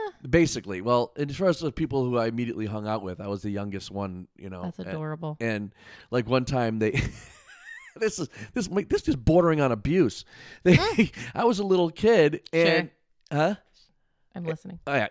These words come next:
Speaker 1: oh yeah. And they, they made me wear <laughs> their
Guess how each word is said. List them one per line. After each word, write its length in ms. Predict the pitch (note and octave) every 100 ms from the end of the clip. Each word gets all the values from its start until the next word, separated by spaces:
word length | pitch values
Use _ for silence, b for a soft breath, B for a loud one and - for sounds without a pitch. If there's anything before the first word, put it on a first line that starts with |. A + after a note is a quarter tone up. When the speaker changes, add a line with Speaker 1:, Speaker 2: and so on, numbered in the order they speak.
| _
Speaker 1:
oh 140 | A#2+
yeah. 160 | G2 D#2+ _ b b _
And 180 | D#3 E3
they, 360 | F3+ F3 E3 - _ _ _ _ _
they 220 | C#3+ E3+
made 360 | E3 E3 F#3 A3
me 360 | G3+ F#3 F3+ - b b b -
wear 460 | B2+ F3 F3 G#3+
<laughs> 180 | - -
their 180 | A#3